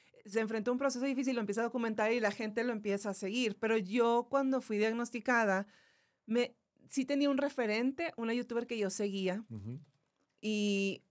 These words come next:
Speaker 1: como un año antes de que me diagnosticaran a mí, ella fue diagnosticada, le fue muy bien también en su tratamiento, pero yo me acuerdo haber sentido pesar como,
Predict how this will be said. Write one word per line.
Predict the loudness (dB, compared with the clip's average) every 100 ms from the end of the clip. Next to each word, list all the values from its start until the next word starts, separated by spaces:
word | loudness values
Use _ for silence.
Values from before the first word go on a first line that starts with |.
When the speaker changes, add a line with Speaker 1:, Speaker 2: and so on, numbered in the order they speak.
| _
Speaker 1:
como | -2 0
un | 0
año | 0 0
antes | 0 0 0 0
de | -2
que | -2
me |
diagnosticaran | -2 -4 -6 -4 -2
a | 0
mí, | -2 -4
ella | -2 0 0
fue | 0
diagnosticada, | 0 0 -2 2 2
le | 2
fue | 0 0
muy | 2 2
bien | 0 0
también | -2 -2
en |
su | -2
tratamiento, | -4 -2 -2 -2
pero | 0 2
yo | 4 2
me | 2
acuerdo | 0 2 4 4
haber | 2
sentido | 0 -2 -2 0
pesar | -2 -2 0 2 4 2 -2
como, | -2 0 2 0